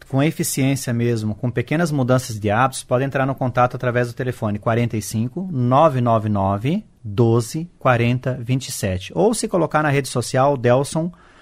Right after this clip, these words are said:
Brogliato, ou colocar reprogramação metabólica e emagrecimento, automaticamente já vai puxar o meu nome.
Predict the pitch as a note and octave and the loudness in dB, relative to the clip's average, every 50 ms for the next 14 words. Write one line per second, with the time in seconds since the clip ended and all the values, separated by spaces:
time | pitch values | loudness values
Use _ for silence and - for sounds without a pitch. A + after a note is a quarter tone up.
0 | - _ _ _ A#2 G#2+ B2 D3+ F3 E3+ D#3 C3 B2 A#2 B2 C#3 C#3+ - D3 - | -20 _ _ _ 0 6 6 8 8 6 6 4 6 6 6 4 2 -2 -2 2
1 | D#3+ F#3+ A3 A3 - D3 B2+ B2 - C#3 C3 B2+ A2 G2+ - - - B2+ B2 - | 4 4 4 4 4 2 0 2 4 6 6 6 6 2 -2 -4 -4 -4 -2 -2
2 | B2 A#2 A#2 A#2 A#2 A2+ - B2 A#2 A#2 A2+ - G#2+ G#2+ A2+ A2+ A2+ A2 - C3 | -2 0 0 0 0 0 0 0 0 0 0 0 2 4 4 4 4 2 0 0
3 | C3+ C#3+ C#3 B2+ A#2+ A#2+ - - - B2 C3+ - - C#3+ C3+ - C#3+ C3 B2+ A#2+ | 0 2 2 2 0 0 -2 -2 0 0 0 2 2 0 0 0 0 0 -2 -2
4 | - B2 A#2+ B2+ B2 - C3 A#2+ B2 A#2 - B2+ A#2 - B2 A#2 A#2 A2+ G#2 G2+ | -2 -2 -2 -2 -2 -2 -2 0 0 -2 -2 -4 -4 -2 0 0 2 0 0 0
5 | G#2 G#2+ A2+ B2+ C#3 | 0 0 0 0 -4